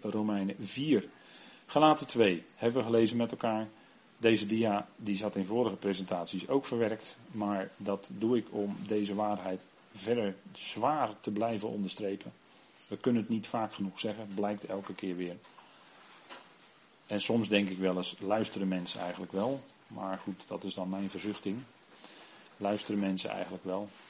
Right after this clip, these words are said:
En horen ze dan wat er gezegd wordt? En dan weet ik wel, God moet een hart openen en God moet het verstaan geven,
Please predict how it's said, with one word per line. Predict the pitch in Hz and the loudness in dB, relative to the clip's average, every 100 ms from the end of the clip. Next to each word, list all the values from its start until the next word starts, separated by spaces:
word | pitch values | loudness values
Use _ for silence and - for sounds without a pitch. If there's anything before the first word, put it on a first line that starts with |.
| - - - | -20 -18 -10
En | 92 | -6
horen | 95 110 101 | -2 -2 0
ze | 98 | 0
dan | 95 | 0
wat | 95 92 | 0 -2
er | |
gezegd | 92 98 101 | -4 -6 -6
wordt? | 98 90 - - | -6 -6 -8 -10
En | - 101 | -4 -2
dan | 101 101 98 | 0 0 2
weet | 104 | 2
ik | 101 | 2
wel, | 98 92 | 0 0
God | - 110 104 | 0 -2 0
moet | 104 101 | -4 -4
een | |
hart | 98 120 - | -4 -4 -2
openen | 98 95 90 | -2 -2 -6
en | 95 | -8
God | - 95 - | -8 -8 -8
moet | 92 | -8
het | 90 | -8
verstaan | - 110 143 123 113 | -8 -2 0 0 -4
geven, | 107 98 98 | -8 -8 -10